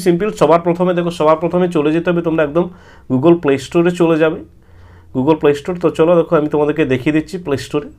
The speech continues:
তো প্লে স্টোরে আমি চলে আসলাম। প্লে স্টোরে গিয়ে এইভাবে তোমরা জুপি বলে সার্চ করবে, জেড ইউ,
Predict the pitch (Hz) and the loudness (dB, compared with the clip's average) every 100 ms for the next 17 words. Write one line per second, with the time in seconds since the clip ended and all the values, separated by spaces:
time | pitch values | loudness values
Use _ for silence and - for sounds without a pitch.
0 | - - 131 151 147 - 180 185 175 165 | -20 -14 -2 0 0 0 0 0 2 2
1 | 160 202 190 160 - - 185 185 143 165 | 2 -4 -2 -4 -4 -2 0 0 -2 -4
2 | 202 147 143 165 160 160 175 127 143 143 | -4 -4 -2 0 0 0 0 -2 -6 -6
3 | 180 170 185 - - - - - - - | -2 0 0 -4 -14 -20 -20 -20 -8 2
4 | 135 127 - - 160 196 - - 120 113 | 2 0 -4 0 0 -2 -6 -12 -12 -4
5 | 139 147 143 - 135 135 | -2 -2 -4 -16 -10 -8